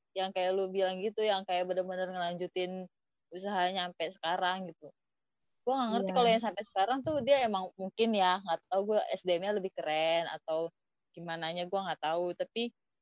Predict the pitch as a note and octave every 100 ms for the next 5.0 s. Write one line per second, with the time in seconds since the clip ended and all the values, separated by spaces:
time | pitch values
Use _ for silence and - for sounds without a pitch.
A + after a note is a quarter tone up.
0 | _ - F#3+ A#3 C4+ A#3 - F3 F3 -
1 | B3+ A#3 G3 F3+ E3 E3+ G3 A#3 G#3 G#3
2 | G#3 - _ _ G#4 - _ _ _ _
3 | _ _ _ _ _ _ _ _ _ _
4 | _ _ A3 A3+ D#4 D4+ B3 A#3 A3+